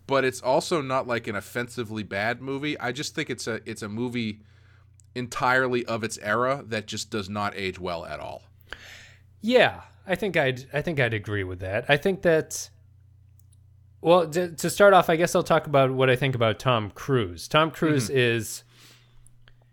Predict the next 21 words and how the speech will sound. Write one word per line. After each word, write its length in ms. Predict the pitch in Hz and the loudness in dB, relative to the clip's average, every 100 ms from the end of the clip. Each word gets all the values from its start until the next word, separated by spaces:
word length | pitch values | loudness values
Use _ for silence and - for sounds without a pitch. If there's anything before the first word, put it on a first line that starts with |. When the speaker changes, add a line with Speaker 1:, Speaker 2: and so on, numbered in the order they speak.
| _ _ _ _ | _ _ _ _
Speaker 2:
Tom 180 | 185 202 | 2 4
Cruise 240 | 233 220 | 2 0
to 80 | 196 | 0
me 300 | 180 170 165 | -2 0 0
is 140 | 160 | -2
the 80 | 143 | -4
same 200 | 139 175 | -2 -2
thing 180 | 151 160 | 0 -2
as 100 | 127 | 0
you 40 | 127 | 0
were 40 | |
saying. 220 | 117 120 113 | 0 -2 0
Like, 100 | 131 | 0
he 60 | |
doesn't 220 | 180 226 | 0 0
make 140 | 269 233 | -2 4
a 60 | |
lot 180 | 208 175 | 6 8
of 180 | 147 117 | 6 4
bad 340 | 139 135 139 | 4 6 6
movies. 680 | 113 107 90 92 87 - - | 2 -4 -6 -10 -10 -10 -10